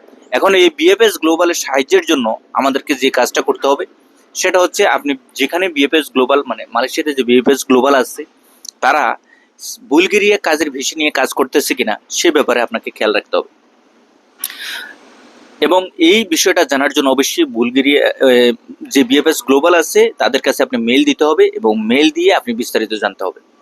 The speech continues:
এবং এই বিএফএস গ্লোবালের মধ্যে আপনি আবেদন করার পূর্ববর্তী পর্যায়ে তাদের সাথে যখন আপনি যোগাযোগ করবেন, পরামর্শ করবেন,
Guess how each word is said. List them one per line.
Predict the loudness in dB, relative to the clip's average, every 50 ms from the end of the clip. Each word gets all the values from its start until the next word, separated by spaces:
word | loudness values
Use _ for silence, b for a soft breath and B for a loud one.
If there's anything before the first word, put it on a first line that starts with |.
| -20 -20 B B B B B B B
এবং | B 2 2 2 2 0 0 0
এই | 0 2
বিএফএস | 4 4 2 4 4 0 0 2
গ্লোবালের | 2 2 4 4 4 2 2 2
মধ্যে | 0 -2 0 0 -2 -2 -2 -4
আপনি | -6 -4 -2 -2
আবেদন | -2 0 0 -2 -2 -2
করার | -2 0 0 0 0
পূর্ববর্তী | 0 0 2 2 2 2 2 0 -2 -2
পর্যায়ে | -2 0 0 0 0 0 0 0 -2 -6 _ _ _ _ b b b b b b b -4
তাদের | -2 0 0 0
সাথে | 2 2 0 2
যখন | 2 2 0 2 0
আপনি | 0 0 -2 0
যোগাযোগ | 2 2 2 2 2 0 0
করবেন, | 0 0 0 0 -2 -2
পরামর্শ | 0 0 0 0 0 -2 -4 -6 -4
করবেন, | -2 -2 -2 -2 -4 -8